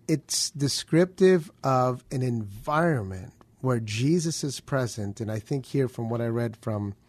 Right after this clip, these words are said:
First Corinthians thirteen, we take away this, that we will be with him face to face. We will be there with him face to face. Uh, what Peter writes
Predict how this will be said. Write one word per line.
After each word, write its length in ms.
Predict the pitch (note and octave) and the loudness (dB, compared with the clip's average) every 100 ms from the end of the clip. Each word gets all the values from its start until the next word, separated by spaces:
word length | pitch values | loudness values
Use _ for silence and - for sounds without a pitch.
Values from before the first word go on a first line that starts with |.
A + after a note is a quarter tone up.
| _ - - - - | _ -20 -20 -20 -12
First 280 | - C#3+ - | -2 0 -2
Corinthians 500 | - B2+ A#2+ A#2+ - | -2 -2 0 -4 -2
thirteen, 640 | - A#2 - C3 A#2+ A2 - - - - - _ _ _ | -2 -4 0 2 2 0 -6 -18 -20 -20 -20 _ _ _
we 280 | B2 D#3 G3 | 4 6 4
take 340 | - E3 D#3 | 2 -2 0
away 500 | C3 A#2+ A#2 A2+ A2+ - _ _ _ _ _ _ _ _ _ _ - | 0 0 2 0 0 -4 _ _ _ _ _ _ _ _ _ _ -10
this, 580 | A#2+ B2+ G#2 A2 - - | -2 0 0 -6 -16 -6
that 200 | A#2 B2 | -6 -2
we 240 | A#2 B2+ | 0 0
will 180 | C#3+ C#3 | 0 0
be 200 | B2 A#2 | 0 0
with 240 | A#2 A#2+ | 0 -2
him 480 | - G#2 D2 B2 - - _ _ _ _ _ _ | -4 -8 -8 -12 -18 -20 _ _ _ _ _ _
face 440 | - - B2 A2 - | -16 -4 -2 -2 -6
to 120 | A2+ | -12
face. 640 | - G2 F#2+ G2+ - - - _ _ _ _ _ _ _ _ _ - | -10 -10 -10 -14 -20 -20 -20 _ _ _ _ _ _ _ _ _ 2
We 100 | D3 | 4
will 160 | D3 C3+ | 4 4
be 200 | B2+ A#2+ | 2 2
there 320 | A#2+ C3 C#3 | 2 2 4
with 220 | C#3 - | 2 0
him 340 | G#2+ F#2+ G#2 - _ _ _ | -6 -8 -10 -18 _ _ _
face 580 | _ - C3+ B2+ A#2 - | _ -6 0 0 0 -6
to 140 | - A#2+ | -8 -8
face. 640 | - G#2+ G2+ G2+ - - - - - - - | -4 -4 -4 -8 -12 -16 -20 -20 -20 -20 -12
Uh, 180 | - G#2+ | -8 -8
what 280 | G2+ A#2+ - | -4 -6 -6
Peter 300 | - E3 D3 | -2 2 2
writes 640 | A#2+ G#2 - - - - | 0 -4 -8 -14 -18 -18